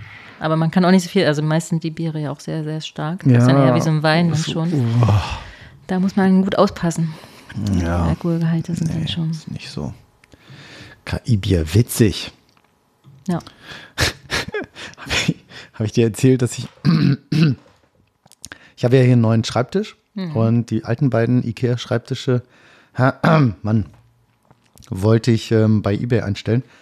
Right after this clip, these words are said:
Speaker 2: <clears throat> Das war ja im Frosch schon mal jetzt hier. Und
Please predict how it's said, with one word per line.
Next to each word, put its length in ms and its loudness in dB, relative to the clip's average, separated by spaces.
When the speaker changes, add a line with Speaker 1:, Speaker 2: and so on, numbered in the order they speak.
Speaker 2:
<clears throat> 880 0
Das 140 -14
war 80 -6
ja 80 -2
im 80 -4
Frosch 220 -4
schon 100 2
mal 120 2
jetzt 120 -2
hier. 160 2
Und 600 4